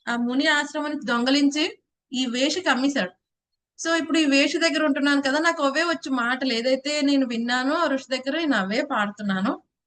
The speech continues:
So ఈ వేష కూడా అదే పాడుతుంది. అప్పుడు సరే అయితే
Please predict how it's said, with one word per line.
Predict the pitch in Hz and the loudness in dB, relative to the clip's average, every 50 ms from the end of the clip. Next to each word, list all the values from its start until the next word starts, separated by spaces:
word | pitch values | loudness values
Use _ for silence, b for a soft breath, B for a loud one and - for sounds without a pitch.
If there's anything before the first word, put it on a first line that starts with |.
| _ _ - - 359 | _ _ -10 -6 -2
So | 349 339 330 320 320 330 330 330 294 | 0 2 2 4 4 2 2 0 0
ఈ | 285 302 | -2 0
వేష | 294 269 285 285 302 294 311 | 2 2 2 2 2 2 -2
కూడా | 302 294 320 311 269 | -2 0 0 0 0
అదే | 226 247 247 | 0 -2 -2
పాడుతుంది. | 247 226 196 190 196 196 - 208 208 208 202 - _ _ _ _ _ _ _ _ _ _ _ - _ - | 0 0 0 0 -2 -6 -10 -12 -12 -12 -14 -16 _ _ _ _ _ _ _ _ _ _ _ -20 _ -10
అప్పుడు | - - - - 285 311 302 262 240 240 240 277 277 | -10 -10 -8 -4 -2 0 2 2 2 2 0 -2 -4
సరే | - - 294 240 226 247 | -4 0 0 2 2 2
అయితే | 240 247 247 - 302 320 320 | 0 0 -2 -2 -4 -4 -4